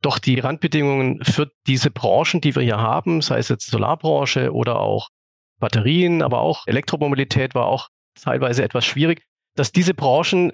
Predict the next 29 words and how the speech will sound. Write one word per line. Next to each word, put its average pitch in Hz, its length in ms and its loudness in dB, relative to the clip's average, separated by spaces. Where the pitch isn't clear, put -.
jetzt - 300 -4
eben 139 400 0
woanders 139 400 0
sind, - 260 -2
ja. 139 280 -2
Auch - 320 -2
die 113 380 2
weltweite 127 460 -2
Produktion, 131 560 -2
wenn 143 80 2
man 135 100 0
sich - 140 0
die 135 120 -2
anschaut, 139 440 -2
ist - 180 -2
es 139 120 0
in 131 100 0
einzelnen 120 380 -2
Bereichen 127 720 0
unglaublich 156 920 0
dominant, 127 680 0
was 131 180 -2
China 139 540 0
vor 127 160 -4
allem 127 160 -2
hier 131 160 0
zu - 160 -4
bieten 143 320 2
hat. 147 180 -2